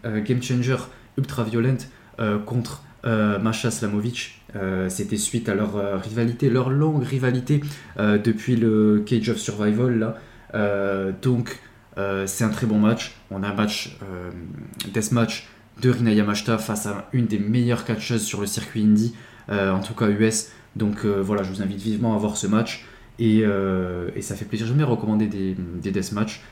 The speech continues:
Donc pour tous ceux qui s'y intéressent, ça me permet de parler un peu de deathmatch et de parler un peu de Game Changer. Euh, donc, euh, voilà, d'ailleurs,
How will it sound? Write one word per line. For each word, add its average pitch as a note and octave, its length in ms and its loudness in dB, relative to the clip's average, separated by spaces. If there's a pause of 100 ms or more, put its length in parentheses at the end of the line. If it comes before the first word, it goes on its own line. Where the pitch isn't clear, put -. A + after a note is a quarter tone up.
(120)
Donc F#2+ 140 -8
pour - 160 -8
tous - 80 -10
ceux A2 160 -4
qui G#2+ 100 -2
s'y G#2 100 -2
intéressent, G2+ 540 -2 (160)
ça G2 140 -4
me F#2+ 60 -2
permet G#2+ 220 2
de G#2+ 120 0
parler G#2 260 0
un G#2 80 2
peu A2 140 -6
de A2 80 0
deathmatch A2+ 320 -2
et - 20 -12
de - 60 -20
parler A#2 200 0
un C3+ 60 4
peu C3+ 180 0 (200)
de A#2 80 2
Game G#2 180 0
Changer. G2 360 0 (920)
Euh, G2 280 4
donc, G#2+ 320 6
euh, G2 180 2
voilà, F#2 220 2
d'ailleurs, G#2 380 4